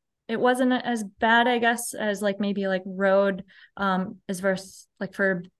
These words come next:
like, at races, like, the payout would always usually be similar for, like, the men's winner and the women's winner for mountain biking back then. But, um, just the opportunities for, like, teams or sponsorship was, was harder then. Um, but I definitely see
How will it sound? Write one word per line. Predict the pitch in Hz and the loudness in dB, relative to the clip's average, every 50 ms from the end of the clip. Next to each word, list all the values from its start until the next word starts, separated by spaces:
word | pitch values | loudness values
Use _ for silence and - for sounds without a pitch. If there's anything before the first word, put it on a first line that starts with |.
| _ _ _ - | _ _ _ -6
like, | 208 196 214 | -4 0 0
at | 196 190 | 0 2
races, | 196 196 196 185 190 196 190 180 | 2 2 2 0 0 -4 -2 0
like, | 196 190 190 | 0 0 0
the | 202 190 | -2 -6
payout | - - 196 190 190 196 202 190 | -4 0 2 4 4 4 4 2
would | 202 196 190 | 2 0 0
always | 190 190 190 196 190 | 2 2 2 2 0
usually | 202 202 190 196 208 190 | -2 -4 -2 -2 -2 -2
be | 208 208 | -2 -4
similar | 196 - - 185 185 190 185 180 185 180 - _ _ _ _ _ _ | -4 -4 -4 -2 0 0 0 0 -2 -4 -8 _ _ _ _ _ _
for, | 208 196 | 2 2
like, | 185 185 185 - | 4 2 2 2
the | 196 | 0
men's | 190 185 180 180 185 175 | 2 2 2 2 0 0
winner | 180 175 175 180 175 180 | -2 -2 0 0 -2 -2
and | 175 175 170 | -2 -4 -4
the | 175 | -4
women's | 175 175 170 175 175 180 | -4 -4 -2 -2 -4 -4
winner | 180 180 175 175 170 175 | -4 -4 -2 -2 -2 -4
for | 170 - 185 | -6 -6 -8
mountain | 180 175 180 - 175 | -8 -8 -8 -8 -6
biking | 185 175 170 175 - 180 180 190 | -6 -6 -6 -6 -6 -8 -8 -6
back | 175 185 175 170 - | -2 -2 -2 -2 -2
then. | - 185 226 320 330 277 - | -2 0 0 0 0 0 0
But, | 196 190 185 170 - - _ _ _ _ _ _ _ _ _ _ _ - | 2 2 2 2 0 -6 _ _ _ _ _ _ _ _ _ _ _ -6
um, | 190 185 180 175 170 | -4 -4 -2 -4 -4
just | 175 185 180 - _ _ _ _ _ _ - | -6 -6 -8 -10 _ _ _ _ _ _ -6
the | 185 | -2
opportunities | - 190 185 180 175 - 190 180 170 175 - | -2 -2 -2 -2 -6 -4 -6 -6 -6 -6 -8
for, | 170 | -8
like, | 165 165 - - | -8 -8 -10 -12
teams | - - - 208 185 180 180 170 175 | -10 -2 0 0 0 0 -2 -4 -4
or | - - 175 | -6 -8 -8
sponsorship | - - - 175 160 - 185 180 - - 175 175 - | -8 -6 -6 -6 -4 -6 -8 -12 -10 -10 -10 -10 -10
was, | - - - - - - _ _ | -10 -12 -12 -12 -14 -20 _ _
was | 180 175 185 - | -10 -10 -10 -10
harder | - - 165 156 - 185 180 180 185 | -10 -8 -6 -6 -4 -4 -6 -4 -4
then. | 180 170 175 196 196 196 185 - - | -6 -6 -6 -6 -6 -8 -8 -10 -10
Um, | 185 180 185 185 185 | -10 -8 -6 -8 -6
but | 180 185 | -4 -4
I | 180 180 | -4 -2
definitely | 185 185 175 - 180 180 175 180 _ | -2 -4 -6 -6 -8 -10 -12 -16 _
see | _ - - - 285 277 262 233 | _ -14 -4 0 2 2 2 2